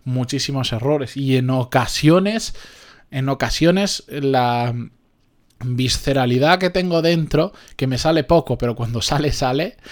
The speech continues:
me ha hecho hablar mal a algunas personas en un momento en el que, por supuesto, no se lo merecían ni de lejos. Pero eso no me convierte en un mal profesional. Eso me convierte en una persona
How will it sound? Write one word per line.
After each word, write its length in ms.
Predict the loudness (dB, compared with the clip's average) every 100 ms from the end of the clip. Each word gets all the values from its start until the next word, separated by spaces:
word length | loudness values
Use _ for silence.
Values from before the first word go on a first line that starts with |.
| -18 -4
me 140 | -2
ha 160 | 2 0
hecho 320 | 0 -2 0
hablar 420 | 2 6 6 4
mal 260 | 0 0 2
a 60 |
algunas 440 | 2 0 -2 -4 -4
personas 840 | -4 -4 -2 0 0 -4 -8 -18 _ _ _ _ _ _ _ _ _ _ _ _
en 140 | -2
un 100 | 0
momento 580 | 0 -2 -2 -2 0 0
en 120 | -2
el 140 | -4 -4
que, 300 | -4 -6 -8 _
por 160 | -4 -2
supuesto, 560 | -2 -4 -6 -4 -6 -6
no 600 | -4 -2 0 0 0 0
se 120 | -2 -2
lo 80 |
merecían 540 | 0 0 -2 -2 -2 -4 -14 -20 _ -6
ni 240 | -2 0
de 140 | 2
lejos. 380 | 2 0 -2 -12
Pero 200 | 2 2
eso 160 | 2 0
no 100 | -2
me 120 | -2
convierte 480 | -2 0 0 0 -2
en 160 | -2
un 180 | -2 0
mal 160 | 0 -2
profesional. 640 | -2 -2 -2 0 0 -2 -8 -20 _ _ _ _ _ _ -4
Eso 200 | -2 -2
me 120 | -4
convierte 420 | -2 -2 -2 -2
en 100 | -2
una 180 | -2 -2
persona 560 | -2 -2 -2 -2 -6